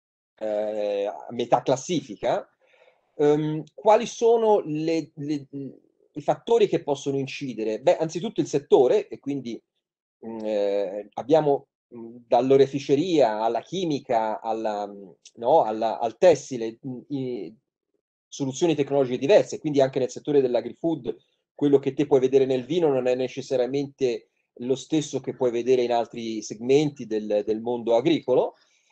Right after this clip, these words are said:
Eh, incidono i caratteri strutturali, quindi le aziende rispondono in maniera diversa a seconda delle loro dimensioni. Possono, eh, incidere fattori relazionali, come ha spiegato,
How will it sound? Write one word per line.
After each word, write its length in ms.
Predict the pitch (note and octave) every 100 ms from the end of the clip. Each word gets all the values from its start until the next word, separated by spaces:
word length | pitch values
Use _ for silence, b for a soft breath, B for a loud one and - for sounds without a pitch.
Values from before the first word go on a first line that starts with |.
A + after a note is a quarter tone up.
| _
Eh, 540 | C3 C3 C3+ C3+ C3+ - _ -
incidono 460 | F#3+ - C#4 B3
i 60 | F3
caratteri 340 | E3 D#3+ D3+
strutturali, 680 | C#3+ D3 C#3 G#3+ C3 A2+ G3
quindi 420 | C3+ C3+ A#2+ B2+
le 100 | C3+
aziende 340 | C#3 D#3+ G3 E3
rispondono 520 | C#3 - D3+ C#3+ C#3
in 80 | C3+
maniera 300 | C3 D3 C3+
diversa 380 | C#3+ A3+ -
a 40 | C#3
seconda 360 | B2 C#3+ C3
delle 180 | B2 B2
loro 220 | A#2+ A2+
dimensioni. 720 | A2 G#2+ G#2+ - F2 C#2+ - - _ _ _ _ _ _
Possono, 600 | - B3+ - A3 A3+ A3 -
eh, 220 | - D#3+ F3
incidere 540 | F3+ - C4 C4+ B3
fattori 360 | E3+ D#3+ E3 D#3+
relazionali, 680 | D#3 D3+ - A3+ G3+ B2+ -
come 220 | F#3 E3
ha 40 |
spiegato, 840 | - D#3 D3 D#3+ C3+ C3 A#2+ G#2